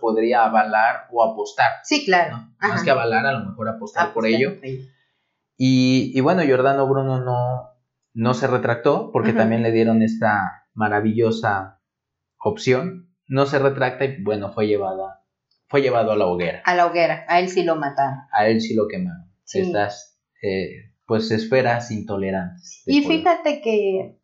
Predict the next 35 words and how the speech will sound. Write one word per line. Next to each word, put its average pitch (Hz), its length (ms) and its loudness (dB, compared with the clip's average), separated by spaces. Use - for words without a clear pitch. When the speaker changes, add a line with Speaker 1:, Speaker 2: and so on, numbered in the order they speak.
Speaker 2:
hablando 202 460 2
ahorita 208 440 2
de, 143 320 -2
no 254 320 4
solo 269 300 2
se 247 140 0
dan 185 220 2
en 190 100 0
las 175 180 0
ideas, 139 440 -2
¿no? 156 60 -14
A 160 60 -4
veces 180 560 -2
en 165 160 -6
la 156 120 -2
difamación. 143 920 -4
Por 170 160 -2
ejemplo, 175 680 2
eh, 180 320 2
Hipatia, 226 800 0
Hipatia 202 500 0
de 208 100 4
Alejandría 170 760 0
era, 160 640 0
eh, 151 500 -6
una 180 260 2
de, 156 360 2
fue 208 160 6
una 226 200 2
de 190 120 4
las - 120 -4
primeras 180 400 0
científicas, 147 640 -6
pues, 160 160 -10
de 147 200 -6